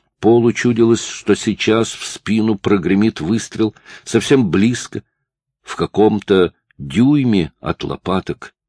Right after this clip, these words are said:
грянет ружейный гром, и наступит вечная тишина. Пройдя меньше квартала, они вышли к заднему входу городской церкви Святого Луки. Здание было свежевыкрашено и содержалось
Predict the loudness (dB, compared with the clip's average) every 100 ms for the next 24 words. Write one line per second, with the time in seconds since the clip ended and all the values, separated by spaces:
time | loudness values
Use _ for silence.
0 | -14 -8 -4 -6 -8 -14 -10 -8 -6 -8
1 | -8 -4 -2 -2 -4 _ _ _ _ _
2 | _ _ _ _ _ _ _ -8 -6 -8
3 | -6 -6 -6 -12 -10 -10 -8 -10 -10 -10
4 | -14 -12 -14 -16 _ _ _ _ _ _
5 | _ _ _ _ _ _ _ -6 0 2
6 | 2 0 0 -4 -6 -8 -6 -6 -4 -2
7 | -2 -2 -2 -2 -4 -2 -4 -6 -6 -4
8 | -4 -4 -8 -8 -8 -4 -2 -2 -6 -8
9 | -10 -8 -8 -6 -4 -4 -4 -10 -8 -8
10 | -4 -4 -4 -10 -6 -6 -6 _ _ -20
11 | -20 -16 -12 -2 2 2 2 2 2 2
12 | -2 -8 -18 -12 -2 0 2 2 0 0
13 | -2 0 0 0 -2 -2 -2 -2 -2 0
14 | 0 0 -4